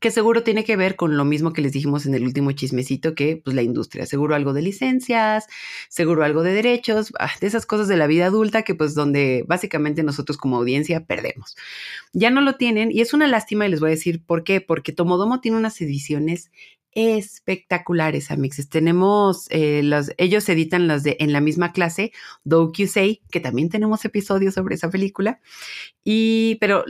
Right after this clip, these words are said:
amixes, las ediciones son hermosísimas. Una pena, una pena que esté descatalogado, y ahí les estaremos informando si, si regresa, porque creo que es una lectura que vale la pena.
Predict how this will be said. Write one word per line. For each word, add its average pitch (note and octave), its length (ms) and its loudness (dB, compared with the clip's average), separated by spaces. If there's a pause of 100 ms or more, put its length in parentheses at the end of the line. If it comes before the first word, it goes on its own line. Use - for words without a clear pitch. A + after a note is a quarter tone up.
(120)
amixes, F3 540 0
las E3 200 -2
ediciones F3 360 0
son G3+ 300 -6
hermosísimas. A#3 1600 -2
Una B3 220 0
pena, E3+ 240 4
una A#3 180 2
pena A3 200 0
que G3+ 100 -6
esté F3 180 -2
descatalogado, F3 880 0
y E3+ 140 -2
ahí E3+ 180 4
les F3+ 160 2
estaremos D#3 400 0
informando D3 420 0
si, C#3+ 280 0
si D3 120 -4
regresa, D#3+ 400 0
porque E3 200 -6
creo F#3 140 -2
que G#3 60 0
es G3+ 80 -2
una G3+ 140 2
lectura D#3 340 -2
que D#3 100 -4
vale C#3 200 2
la C#3 160 -2
pena. A#3 300 0